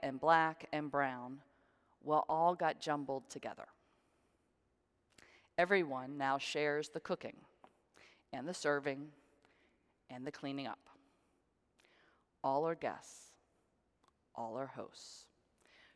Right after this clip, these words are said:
No one is trying to prove how humble one is.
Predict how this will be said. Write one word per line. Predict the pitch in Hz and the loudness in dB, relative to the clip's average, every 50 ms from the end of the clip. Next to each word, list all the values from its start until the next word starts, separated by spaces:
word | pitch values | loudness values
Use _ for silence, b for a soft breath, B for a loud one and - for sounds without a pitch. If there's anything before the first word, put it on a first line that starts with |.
| b - | b -10
No | 151 156 165 180 185 | -4 2 4 4 4
one | 175 135 107 - 92 123 135 - - - - | 2 0 -4 -6 -8 -10 -12 -14 -18 -14 -12
is | 147 143 - | -12 -10 -10
trying | - - 151 147 143 147 | -6 -4 -2 -2 -2 -2
to | 147 151 | -2 -4
prove | - - - - 170 165 160 139 131 117 131 151 165 - - | -6 -8 -8 -4 -2 0 0 0 -2 -4 -6 -8 -10 -16 -20
how | - - - 143 143 | -12 0 2 2 2
humble | - - - 190 180 165 131 123 120 | 2 0 -2 -2 -2 0 -2 -2 -2
one | 127 123 123 123 | -2 -2 -2 -4
is. | 117 117 120 175 190 - - - | -6 -6 -8 -8 -10 -12 -18 -20